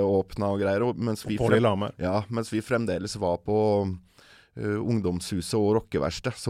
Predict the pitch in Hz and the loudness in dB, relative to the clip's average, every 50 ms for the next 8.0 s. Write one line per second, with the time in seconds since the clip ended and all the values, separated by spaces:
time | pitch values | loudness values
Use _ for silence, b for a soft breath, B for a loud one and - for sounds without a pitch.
0 | 104 92 87 85 87 92 113 117 104 95 95 101 104 104 - - - 113 98 90 | -2 0 0 2 2 2 2 2 2 0 0 0 -2 -2 -4 -4 -4 -2 -2 -2
1 | 82 82 85 87 92 95 104 101 92 85 78 82 90 95 104 - - 87 92 92 | -2 -4 -4 -4 -4 -4 -4 -2 -2 -2 -2 -2 -2 -2 -4 -4 -6 -4 -4 -2
2 | 92 92 92 90 85 - - 95 95 95 92 - 95 92 92 95 92 95 95 95 | -2 -4 -4 -4 -6 -6 -6 -6 -6 -6 -6 -6 -4 -4 -4 -4 -4 -4 -6 -6
3 | 92 95 95 92 B B B B B B B B B B B B B B B B | -6 -6 -8 -8 B B B B B B B B B B B B B B B B
4 | B B B B B B B B - 101 101 110 107 123 120 117 123 - - - | B B B B B B B B -2 0 0 2 2 2 4 4 2 2 -2 -4
5 | - 87 87 95 92 95 90 90 98 98 - 113 113 107 98 113 101 90 - 101 | -6 0 2 4 4 4 4 4 2 2 2 2 0 2 2 2 0 0 0 -2
6 | 98 - - 117 107 104 101 98 95 92 92 95 101 113 127 - - - 117 117 | -4 0 0 2 2 2 2 4 4 4 4 4 4 4 2 2 0 -4 -6 -4
7 | 110 110 104 101 101 98 98 98 95 101 104 98 101 104 110 113 101 104 110 | -2 -2 0 0 0 0 0 0 -2 -4 -6 -4 0 2 2 2 4 4 4